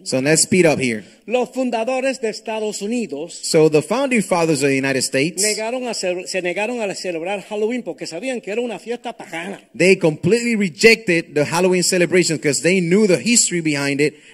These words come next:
Speaker 1: and they rejected the celebration in the new, this new, uh, country of the United States.
Speaker 2: Está, está, están cambiando los libros de historia hoy día.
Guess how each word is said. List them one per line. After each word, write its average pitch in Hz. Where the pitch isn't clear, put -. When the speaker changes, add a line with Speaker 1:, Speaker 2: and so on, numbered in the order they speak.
Speaker 1:
and 160
they 156
rejected 160
the 165
celebration 156
in 143
the 135
new, 139
this 135
new, 147
uh, 131
country 156
of 139
the 135
United 131
States. 127
Speaker 2:
Está, 190
está, -
están 254
cambiando 226
los 175
libros 240
de 170
historia 180
hoy 151
día. 180